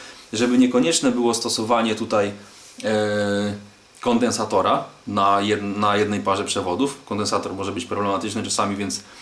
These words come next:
e, chcemy skorzystać z inwertera i tej funkcjonalności. W zamian za to inwerter nam pozwala na wykorzystanie funkcjonalności we wbudowanej i, e, wysyłanie odpowiednich impulsów, odpowiedniej częstotliwości na ten trzeci przewód.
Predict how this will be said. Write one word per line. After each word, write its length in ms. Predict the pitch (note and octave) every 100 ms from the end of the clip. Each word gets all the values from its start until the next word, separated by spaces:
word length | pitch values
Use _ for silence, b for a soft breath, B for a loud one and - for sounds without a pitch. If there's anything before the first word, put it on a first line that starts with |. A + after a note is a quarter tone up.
| B B -
e, 140 | F#2
chcemy 280 | - G#2+ G2
skorzystać 300 | - F#2+ G2
z 40 |
inwertera 420 | G2+ G2+ F#2+ G2+ G2+
i 80 |
tej 120 | G2+ G2+
funkcjonalności. 800 | G2+ G2+ G2 F#2+ F2+ - G3+ B B B B B -
W 60 |
zamian 400 | G#2 C#3+ D#3 A#2
za 180 | G2 F#2+
to 300 | A2+ B2 B2
inwerter 540 | A2 G#2+ C#3 C#3+ A2 G#2+
nam 180 | A2
pozwala 560 | A2+ G#2+ G2+ G#2+ G#2+ F#2
na 300 | F2+ F#2+ G2 -
wykorzystanie 720 | G2+ G#2 G#2+ G#2+ - G#2+ G#2
funkcjonalności 720 | G2+ F#2+ A#2 G2+ G2 G2+ - -
we 120 | G#2
wbudowanej 800 | G2 G2+ G#2 F#2+ G2 G2 G2+ G2+ B B B B -
i, 340 | G#2 G#2 G#2 G2+ - G2
e, 320 | G2 F#2+ F#2+ - -
wysyłanie 880 | A2 C3 C3 - G#2 B2 C3+ G#2+ G2 G2+
odpowiednich 580 | G2 G2 G#2+ A#2 A2+ -
impulsów, 400 | G2 A2+ A2+ G#2+
odpowiedniej 280 | G2+ G#2 F#2
częstotliwości 520 | - G2 G2 G2+ -
na 60 | G2
ten 140 | F#2+
trzeci 240 | G2 G#2
przewód. 360 | G2+ G2 F2+ F2